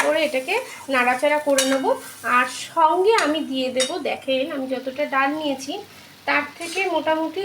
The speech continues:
দু হাতা মতন আমি ডালটা আলাদা করে তুলে আমি এটা ঠান্ডা করে নিয়েছি। এটাকে জল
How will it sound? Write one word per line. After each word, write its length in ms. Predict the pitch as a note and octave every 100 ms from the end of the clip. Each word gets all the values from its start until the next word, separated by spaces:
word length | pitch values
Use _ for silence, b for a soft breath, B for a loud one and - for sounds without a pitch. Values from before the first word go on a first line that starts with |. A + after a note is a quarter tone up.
| D#4+ C4+
দু 100 | F#4+
হাতা 400 | G4 D#4 C#4 E4+
মতন 340 | D#4+ D4+ E4 B4+ B B B
আমি 200 | C4 D4 D4+
ডালটা 360 | C#4 C4 C4+ F#4
আলাদা 340 | D4 C4+ C#4
করে 220 | D4 D#4+ F4
তুলে 220 | D4 C4+ E4 F#4
আমি 120 | C#4+ C4+
এটা 140 | C#4+ G4
ঠান্ডা 260 | D4 C4+ D4 C#4
করে 140 | A#3+
নিয়েছি। 340 | A#3 A3 - A3 - B B B
এটাকে 300 | D4 E4 G4
জল 220 | D4 C#4